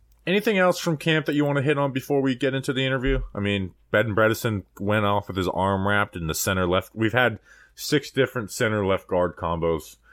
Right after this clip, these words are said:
in camp. Feliciano Lemieux, uh, Douglas Lemieux, uh, Lemieux Azudu, Feliciano Azudu, um, Bredeson,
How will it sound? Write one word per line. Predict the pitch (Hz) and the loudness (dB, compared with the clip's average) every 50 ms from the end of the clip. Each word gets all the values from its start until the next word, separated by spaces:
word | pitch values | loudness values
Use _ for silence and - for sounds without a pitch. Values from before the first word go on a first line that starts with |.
| - - _ _ _ - | -20 -20 _ _ _ -8
in | 92 87 | -8 -6
camp. | - - 90 73 69 - | -4 -2 -4 -4 -4 -4
Feliciano | - 110 101 107 120 117 - 139 131 117 113 117 117 120 | -4 -2 0 2 2 0 0 0 0 0 2 2 2 2
Lemieux, | 123 123 117 110 104 101 104 113 113 _ _ _ _ _ _ _ _ _ _ _ _ _ _ _ _ _ _ _ | 2 0 0 2 2 2 2 2 -2 _ _ _ _ _ _ _ _ _ _ _ _ _ _ _ _ _ _ _
uh, | - 82 80 76 73 73 73 69 - - _ _ _ _ _ _ _ _ _ _ _ _ _ - 107 | -4 -2 0 0 0 0 -2 -4 -6 -12 _ _ _ _ _ _ _ _ _ _ _ _ _ -12 -4
Douglas | 90 117 107 113 101 120 131 120 - - | 0 2 2 2 2 2 0 0 0 0
Lemieux, | 110 104 101 98 92 92 101 104 - _ _ _ _ _ _ _ _ _ _ _ _ _ _ _ _ - | -2 0 0 0 0 0 0 -2 -6 _ _ _ _ _ _ _ _ _ _ _ _ _ _ _ _ -4
uh, | 90 85 80 82 | -2 0 2 2
Lemieux | 90 90 95 98 104 120 127 127 127 | 2 0 0 2 2 4 4 4 4
Azudu, | 113 95 101 104 98 95 98 98 110 113 - _ _ _ _ _ _ _ _ _ _ _ _ _ | 4 2 2 2 2 2 2 0 0 -2 -6 _ _ _ _ _ _ _ _ _ _ _ _ _
Feliciano | _ - - 113 110 117 113 - - 127 117 117 120 123 123 117 107 98 | _ -4 -2 0 2 2 2 2 0 0 0 2 2 2 2 2 2 2
Azudu, | 90 82 90 90 90 87 90 95 101 104 - _ _ _ _ _ _ _ _ _ _ _ _ _ _ _ _ _ _ - | 0 0 0 0 0 0 0 0 -2 -4 -8 _ _ _ _ _ _ _ _ _ _ _ _ _ _ _ _ _ _ -6
um, | 85 82 80 76 76 73 73 71 69 - 76 - _ _ _ _ _ _ _ _ _ _ _ _ _ _ _ _ _ _ _ - - | -4 -2 -2 -2 -2 -2 -4 -6 -8 -10 -14 -20 _ _ _ _ _ _ _ _ _ _ _ _ _ _ _ _ _ _ _ -6 0
Bredeson, | 107 107 110 135 123 - - 127 120 113 107 104 90 | 2 2 4 4 2 0 -2 -2 -2 0 -2 -2 -6